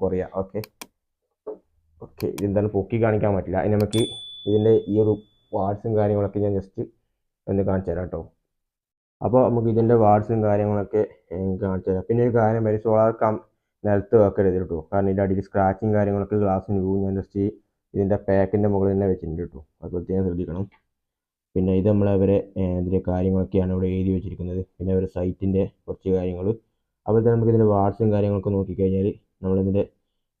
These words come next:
പവർ, മാക്സിമം പവർ എന്ന് പറഞ്ഞാൽ അമ്പത്തഞ്ച് വാട്ട്സാണ് പവർ വരുന്നത്. മുംബൈയിലെ പാനൽ അമ്പത് വാട്ട്സാണ് പവർ. അപ്പോൾ അവർ അപ്ഗ്രേഡ് ചെയ്തിട്ടുണ്ട്, അമ്പത്തഞ്ച് വാട്ട്സ് ആക്കിയിട്ടുണ്ട്. പിന്നെ ഇതിൻ്റെ വോൾട്ടേജ്, ഏ, ഇരുപത്തൊന്ന് പോയിന്റ് ആ സംതിങ് ആണ് വരുന്നത്.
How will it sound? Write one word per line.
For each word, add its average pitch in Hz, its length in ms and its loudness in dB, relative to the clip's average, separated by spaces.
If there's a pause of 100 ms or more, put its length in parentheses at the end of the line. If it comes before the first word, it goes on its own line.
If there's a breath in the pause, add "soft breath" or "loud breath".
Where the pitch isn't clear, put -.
പവർ, - 240 4 (120)
മാക്സിമം 98 440 -2
പവർ 98 200 2
എന്ന് 104 120 0
പറഞ്ഞാൽ 95 200 0
അമ്പത്തഞ്ച് 104 440 0
വാട്ട്സാണ് 101 340 -2 (100)
പവർ 95 300 0
വരുന്നത്. 92 280 -2 (640)
മുംബൈയിലെ 107 480 4
പാനൽ 110 220 2 (100)
അമ്പത് 104 300 2
വാട്ട്സാണ് 101 420 -2
പവർ. 95 220 -4 (920)
അപ്പോൾ - 140 -4
അവർ 101 180 2
അപ്ഗ്രേഡ് 101 340 2
ചെയ്തിട്ടുണ്ട്, 95 320 2 (120)
അമ്പത്തഞ്ച് 95 460 -2
വാട്ട്സ് 95 260 -4
ആക്കിയിട്ടുണ്ട്. 92 360 -2 (920)
പിന്നെ 104 180 2
ഇതിൻ്റെ 104 260 4
വോൾട്ടേജ്, 101 580 4 (480)
ഏ, - 20 -4 (180)
ഇരുപത്തൊന്ന് 98 480 0 (100)
പോയിന്റ് 95 320 2 (680)
ആ 104 180 -2
സംതിങ് 98 420 0
ആണ് 98 160 2
വരുന്നത്. 92 300 0